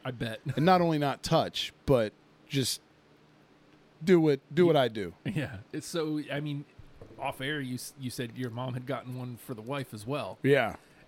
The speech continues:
Speaker 1: And she's like, "Are you sure?"
Speaker 2: Yeah.
Speaker 1: <laughs> You had to show some restraint, and I appreciate that, friend.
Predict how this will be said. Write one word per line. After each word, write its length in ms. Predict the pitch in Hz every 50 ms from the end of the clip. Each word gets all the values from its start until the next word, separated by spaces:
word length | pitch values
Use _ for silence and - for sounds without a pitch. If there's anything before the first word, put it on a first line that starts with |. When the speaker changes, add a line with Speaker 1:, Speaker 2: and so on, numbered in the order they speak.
| _ -
Speaker 1:
And 440 | 120 120 120 117 113 202 175 135 143 _ _ - 120 - -
she's 320 | - - - 143 135 127
like, 180 | 120 131 123 113 - _ _ _ _ _
"Are 40 | 101
you 120 | 95 78 -
sure?" 300 | - - - - 277 339 381 381 - -
Speaker 2:
Yeah. 260 | - - - 170 127 98 - - - 880 -
Speaker 1:
<laughs> 120 | 339 - - _ _ _ - - - _ _ _
You 120 | - 156 110
had 160 | 147 143 143
to 40 | 117
show 220 | - - 139 123
some 180 | - - 123 110
restraint, 400 | 104 - - - 147 139 123 123
and 100 | 123 120
I 20 |
appreciate 580 | 123 - - - 147 139 - - - 139 117 -
that, 180 | - 120 113 -
friend. 260 | - 117 107 - -